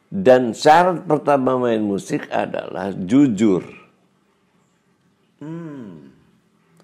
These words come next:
Speaker 2: Oke.
Speaker 1: Jujur. Kalau kamu nggak jujur, ya karyamu bohong semua.
Speaker 2: Oke.
Speaker 1: Musik yang ada di dunia ini,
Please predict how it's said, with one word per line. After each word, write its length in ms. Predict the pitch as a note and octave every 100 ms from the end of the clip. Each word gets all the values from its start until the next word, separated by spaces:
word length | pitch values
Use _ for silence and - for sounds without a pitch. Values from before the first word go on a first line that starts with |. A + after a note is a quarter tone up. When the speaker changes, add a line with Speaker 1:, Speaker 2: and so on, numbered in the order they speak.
| _ _ _ _ _ _ _ _
Speaker 2:
Oke. 320 | - A#2 G#2 F#2+
Speaker 1:
Jujur. 680 | E2+ C3 C#3 F#2+ A#2+ A2 E2+ - - - _ _ _ _ _ _ _ _ _ _ _ _ _ _ _ _ _
Kalau 380 | - D3+ E3 -
kamu 300 | E3+ F3 F3 E3+
nggak 200 | D3+ -
jujur, 520 | C3 F3 F3 C#3+ C3+ B2+
ya 160 | D#3+
karyamu 600 | D#3 D3+ D3+ D3 C3 E3+
bohong 440 | F3+ E3 B2 C3+ C3+
semua. 680 | B2 C3 D3 E3+ C3+ G#2 G2 - - _ _ _ _ _
Speaker 2:
Oke. 420 | - G2+ F#2 E2+ C#3 _ _ _ _ _ _ _ _ _ _ _ _ _ _ _
Speaker 1:
Musik 460 | - D3+ E3 E3 G#3
yang 320 | F3+ C#3+ D3
ada 140 | D3+ D3+
di 180 | C#3+
dunia 460 | C#3+ D3+ D#3 E3 D#3+
ini, 500 | D3+ D3 D#3 G3+